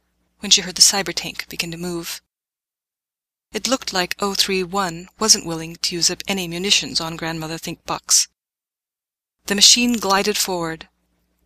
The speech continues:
packing snow under its treads with a soft crunch that belied the threat of its hundred-ton mass. Xiao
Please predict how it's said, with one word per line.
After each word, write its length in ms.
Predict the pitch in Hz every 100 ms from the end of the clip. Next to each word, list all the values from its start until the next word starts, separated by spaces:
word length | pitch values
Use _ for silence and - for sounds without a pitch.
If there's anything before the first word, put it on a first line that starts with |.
| _
packing 360 | - 202 - 185
snow 560 | - 226 208 175 160 -
under 240 | 175 175
its 160 | 175 -
treads 520 | - 175 156 - - _ _
with 120 | -
a 40 | 175 -
soft 320 | 220 220 -
crunch 500 | - - 180 - - - _ _ _ _
that 120 | -
belied 440 | - 196 196 190 175
the 60 |
threat 400 | - - 196 - -
of 60 | 165
its 120 | 165
hundred-ton 480 | - 180 151 170 151
mass. 440 | 160 214 - - - _ _ _ _ _ _ _ _ _ _ _ _ _ _
Xiao 280 | - 247